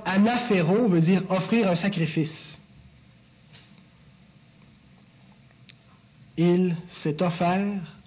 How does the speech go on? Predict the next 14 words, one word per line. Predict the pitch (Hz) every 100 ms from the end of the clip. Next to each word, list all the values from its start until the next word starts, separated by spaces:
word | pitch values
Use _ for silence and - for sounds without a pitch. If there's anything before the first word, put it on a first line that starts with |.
| -
en | 143 127
sacrifice. | - 190 - 151 - 101 - - - - - - _ _ - _ _ _ _ - - - - _ - - _ _ - _ - _ - - - - - - - -
Jusqu'à, | 180 - 202 190
jusqu'à | 143 - - 175 165 180 185 165
cet | 151 170
endroit, | 165 160 190 208
dans | 165
l'Épître, | 156 131 220 196
l'auteur | 160 156 208
a | 165 151
parlé | 180 170 202
de | 165 151
Jésus | 160 165 151 220
comme | 220 165 160 151